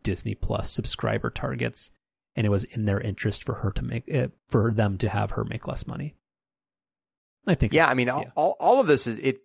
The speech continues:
Speaker 2: it, it's really, it's really interesting. Um, it, it, but there are, there's a couple layers to this though. Like, the, the first is that there is a very,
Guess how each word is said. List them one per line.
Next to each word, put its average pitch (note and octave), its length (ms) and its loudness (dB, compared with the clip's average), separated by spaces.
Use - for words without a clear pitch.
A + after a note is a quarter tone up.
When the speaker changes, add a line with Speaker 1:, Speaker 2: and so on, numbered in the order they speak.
Speaker 2:
it, C#3+ 160 -2
it's C3+ 220 -2
really, C3 640 2
it's A2+ 200 -4
really B2+ 320 4
interesting. F#2+ 760 -8
Um, F#2 680 -4
it, C3+ 160 2
it, C#3 120 -2
but D#3 220 -4
there F#3 140 6
are, F#3 240 6
there's E3 200 0
a E3+ 40 0
couple F#3 500 0
layers G#2 440 0
to C3+ 120 -2
this B2 220 0
though. C3 160 2
Like, A#2+ 200 2
the, A2+ 80 -4
the A2+ 160 -2
first - 600 -2
is G2+ 180 -2
that G2 400 2
there B2 160 4
is C#3+ 140 4
a C#3 80 4
very, G2+ 680 0